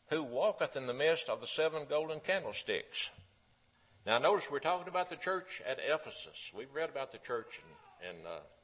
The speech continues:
Ephesus. You go to the book of Ephesians, or you can go to the book of Revelation, and you can find there the seven sto-, uh, the seven churches of Asia. And of course, uh, the church at Ephesus is mentioned here.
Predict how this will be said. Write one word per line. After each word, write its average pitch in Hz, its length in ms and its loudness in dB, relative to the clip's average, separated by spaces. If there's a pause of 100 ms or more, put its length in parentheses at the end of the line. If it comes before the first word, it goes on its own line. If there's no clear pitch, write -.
(140)
Ephesus. 123 460 -2
You 87 160 -18
go 95 140 -4
to 90 100 -20
the 85 80 -20
book 87 240 -10
of 87 160 -12
Ephesians, 127 480 -6
or 87 100 -14
you 92 120 -12
can 95 100 -10
go 101 120 -2
to 104 80 -10
the 95 100 -12
book 110 260 -2
of 95 160 -2
Revelation, 113 640 0
and 98 120 0 (540)
you 123 160 -6
can 113 140 -12 (340)
find 131 240 0
there 135 180 4
the 110 80 -6
seven 143 400 2
sto-, 151 280 2
uh, 104 280 2
the - 80 -8
seven 151 360 2
churches 160 400 0
of 160 100 -6
Asia. 180 320 -2 (880)
And 131 180 4
of 127 120 -4
course, 156 360 2
uh, 95 260 -4 (460)
the 110 80 -2
church 160 380 2
at - 100 -2
Ephesus 107 500 2
is 101 160 -10
mentioned 123 360 -4
here. 101 180 0